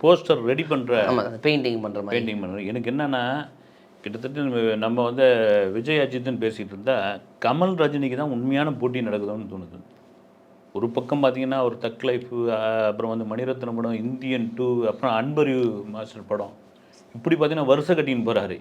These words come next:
Speaker 1: இவர் பாத்தீங்கன்னா, இப்ப ஜெயிலர் முடிச்சாச்சு, அடுத்து வேட்டையன், லால் சலாம் கெஸ்ட் ரோல், அப்புறம் ஒன் செவன்டி ஒன்னு, இதுக்கிடையில வந்து மாரி செல்வராஜ் கிட்ட கதை
Speaker 2: அப்புறம்
Speaker 1: கேட்டிருக்காரு.
Speaker 2: ஜெயிலர் டூ.
Speaker 1: ஜெயிலர் டூ,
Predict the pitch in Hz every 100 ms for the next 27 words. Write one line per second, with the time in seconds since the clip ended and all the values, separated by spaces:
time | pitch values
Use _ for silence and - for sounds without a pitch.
0 | - 98 127 185 175 147 117 117 104 110
1 | 120 123 - - - - - - 107 143
2 | 156 143 127 123 120 113 151 135 120 123
3 | 117 120 120 127 135 113 131 120 117 110
4 | 107 104 - 131 113 110 139 110 117 113
5 | 127 127 139 123 113 101 104 151 - -
6 | - - 123 131 139 156 147 135 127 120
7 | 139 147 131 120 117 110 107 107 110 139
8 | 143 135 143 147 123 123 127 147 151 -
9 | - - - - 131 156 156 - - 175
10 | 147